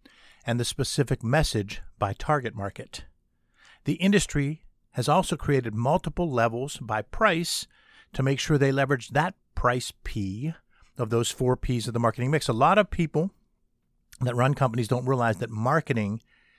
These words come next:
is involved in pricing. I find this a lot in smaller and mid-market businesses, and a lot of times in B two B. The price P of those four Ps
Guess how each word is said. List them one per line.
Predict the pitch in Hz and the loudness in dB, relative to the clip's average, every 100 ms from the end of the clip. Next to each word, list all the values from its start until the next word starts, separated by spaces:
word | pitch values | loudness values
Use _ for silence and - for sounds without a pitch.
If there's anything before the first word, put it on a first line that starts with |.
| _ _ | _ _
is | 127 110 | -4 0
involved | 117 107 113 107 104 - - | 0 4 6 6 2 -6 -6
in | 117 | -4
pricing. | - 120 107 - | 0 0 0 -4
I | 104 | -8
find | - 139 | 2 2
this | 139 - | 2 0
a | |
lot | 123 117 | -2 0
in | 208 - _ _ _ _ | -2 -4 _ _ _ _
smaller | - - 127 143 147 151 156 151 _ _ _ _ _ _ _ _ | -8 -2 2 4 4 0 0 -4 _ _ _ _ _ _ _ _
and | 117 110 104 | -4 -2 2
mid-market | 135 143 135 127 - 104 | 4 4 4 0 0 -2
businesses, | 127 - 110 - 98 98 - _ _ _ _ _ _ _ | -2 -2 -4 -4 -6 -6 -12 _ _ _ _ _ _ _
and | 110 | -6
a | 110 | 0
lot | 117 | 2
of | 120 | 2
times | 120 110 | 0 0
in | 110 | -2
B | 95 110 | 0 -2
two | 101 | 0
B. | 135 113 - - _ _ _ _ - | 2 0 -2 -14 _ _ _ _ -14
The | 156 120 | -4 -4
price | - 160 180 - | 0 2 2 0
P | - 135 95 | -2 -2 0
of | 110 101 | -4 -2
those | 107 - | -2 -4
four | - 123 117 | -2 -2 0
Ps | - 135 101 95 | -2 -2 -2 -4